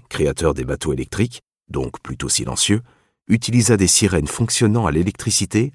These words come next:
afin de prévenir les accidents nautiques. Il a même eu un bateau baptisé La Sirène.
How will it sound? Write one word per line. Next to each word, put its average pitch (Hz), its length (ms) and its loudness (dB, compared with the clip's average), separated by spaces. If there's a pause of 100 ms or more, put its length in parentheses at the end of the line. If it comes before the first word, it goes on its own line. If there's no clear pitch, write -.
afin 90 260 -2
de 80 120 2
prévenir 101 500 2
les 71 180 -2
accidents 82 400 0
nautiques. 71 460 -4 (680)
Il 67 160 -2
a 64 40 -4
même 82 220 2
eu 80 80 4
un 67 80 0
bateau 73 300 0
baptisé 76 500 -2 (240)
La 87 160 0
Sirène. 78 560 -6